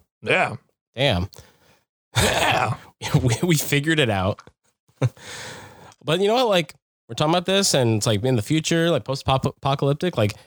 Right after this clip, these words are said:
Speaker 2: if it's on brand for this episode. So
Speaker 1: It is on brand for this episode.
Speaker 2: we're keeping it smart here.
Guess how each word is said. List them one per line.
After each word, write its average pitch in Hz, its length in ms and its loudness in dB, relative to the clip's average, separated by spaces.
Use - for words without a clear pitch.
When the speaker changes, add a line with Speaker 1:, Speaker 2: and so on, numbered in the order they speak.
Speaker 2:
if 139 140 -4
it's 170 140 0
on 294 120 2
brand 123 220 2
for 104 80 -2
this 95 160 2
episode. 87 440 2
So - 180 0
Speaker 1:
It 90 100 4
is 95 120 2
on 156 120 2
brand 117 220 2
for 113 80 -2
this 107 160 0
episode. 107 540 2
Speaker 2:
we're 139 100 -2
keeping 208 260 0
it 107 80 0
smart 127 340 0
here. 95 260 0